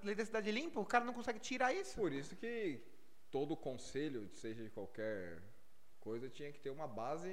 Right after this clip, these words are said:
Speaker 2: em cada, por exemplo, ah,
Speaker 1: É,
Speaker 2: base de Cotia,
Speaker 1: aí
Speaker 2: colher de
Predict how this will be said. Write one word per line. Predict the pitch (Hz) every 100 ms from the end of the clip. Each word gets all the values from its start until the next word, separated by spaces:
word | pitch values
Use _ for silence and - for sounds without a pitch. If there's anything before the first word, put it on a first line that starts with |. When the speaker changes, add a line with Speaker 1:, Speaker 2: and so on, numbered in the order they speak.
| 190 185 180 180 -
Speaker 2:
em | 160
cada, | - 165 170
por | 165
exemplo, | 143 131 139
ah, | 151
Speaker 1:
É, | 233 214 180 165 160 170 185 190 185 170
Speaker 2:
base | 143
de |
Cotia, |
Speaker 1:
aí | 160 165
Speaker 2:
colher |
de | 180